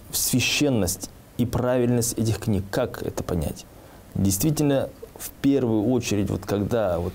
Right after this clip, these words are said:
эти книги были ниспосланы этим пророкам, Моисею, Аврааму, Иисусу, да, Давиду, э, они были истинными и от Всевышнего Аллаха. Мы их не отрицаем. Э, их пророчество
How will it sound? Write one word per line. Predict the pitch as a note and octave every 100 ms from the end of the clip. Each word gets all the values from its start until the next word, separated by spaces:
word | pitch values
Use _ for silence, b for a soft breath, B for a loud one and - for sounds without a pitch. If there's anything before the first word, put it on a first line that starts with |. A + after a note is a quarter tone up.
| -
эти | G#2+ G2+ F#2
книги | - G2+ A#2 G#2+ G2+
были | G2+ A2 G#2+
ниспосланы | G#2 - - A#2+ - G#2+ G#2
этим | G2 G#2 - - - - -
пророкам, | G#2 A2 B2 G#2 - - F#2+
Моисею, | A2+ A2+ - A2 G2+ F2+ - - B B B
Аврааму, | - A2 G2 G2 G2+ F#2 - -
Иисусу, | A#2 A#2+ A#2 - C#3 C3 - F2+ - - -
да, | A2+ A#2 E2+
Давиду, | F2 F#2+ G2 A2+ B2+ A2 E2+ - B B B B B -
э, | G2 F#2+ F#2 F#2 F2+ D#2+ -
они | A2+ C3
были | A#2+ A#2
истинными | B2+ C3 - G#2+ G2
и | - - D3
от | C#3
Всевышнего | - B2 A#2 - G#2+ E2
Аллаха. | D#2+ - - - - - -
Мы | A2 C#3
их | D3+ A#2+
не | A#2
отрицаем. | G#2+ G2 - C2+ F#2 - - - - - B B B B B B B B -
Э, | F#2 F2+
их | B2+ -
пророчество | - G2 C#3+ D3+ - D3 C#3+